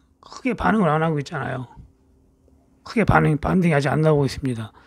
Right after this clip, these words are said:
아, 그리고 진원생명과학도, 어, 아주 힘이 약해 보이잖아요. 오늘 뭐, 그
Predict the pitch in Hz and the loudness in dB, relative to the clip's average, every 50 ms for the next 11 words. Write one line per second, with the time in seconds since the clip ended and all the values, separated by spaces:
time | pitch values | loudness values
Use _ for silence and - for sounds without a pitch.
0 | - - - - - - - - - _ _ - - 180 151 147 143 139 135 131 | -20 -20 -20 -20 -20 -20 -20 -20 -20 _ _ -4 2 4 4 6 6 6 4 4
1 | 135 131 127 123 - 190 165 147 131 - - 214 226 233 214 208 180 185 185 175 | 2 2 0 -2 -2 -2 -2 -2 -2 -2 2 4 6 8 8 6 6 4 4 2
2 | 165 160 151 151 147 147 139 - - 156 127 123 113 - _ _ _ _ _ _ | 2 2 2 2 0 0 -2 -8 -10 -10 -10 -10 -12 -16 _ _ _ _ _ _
3 | _ _ _ _ _ _ _ _ _ _ _ _ _ - 170 147 139 131 131 131 | _ _ _ _ _ _ _ _ _ _ _ _ _ -4 -2 0 0 2 0 0
4 | 127 120 120 107 - - - - - - - _ - 165 156 151 139 135 131 135 | 0 -2 -4 -6 -8 -10 -12 -12 -12 -16 -20 _ -4 0 0 0 0 0 2 4
5 | 208 208 196 - 147 - - 196 160 156 156 143 123 - - 123 120 120 127 139 | 4 4 4 4 2 0 -2 -4 -2 -2 -2 -4 -4 -6 -8 -8 -8 -8 -8 -6
6 | 143 147 147 143 151 143 139 135 135 - _ _ _ _ _ _ _ _ _ _ | -6 -4 -4 -4 -4 -4 -6 -6 -8 -12 _ _ _ _ _ _ _ _ _ _
7 | _ _ _ _ _ _ _ _ _ _ _ _ _ _ _ _ _ _ _ _ | _ _ _ _ _ _ _ _ _ _ _ _ _ _ _ _ _ _ _ _
8 | - 202 180 151 135 135 131 131 117 | -8 -4 -2 0 0 0 0 -2 -4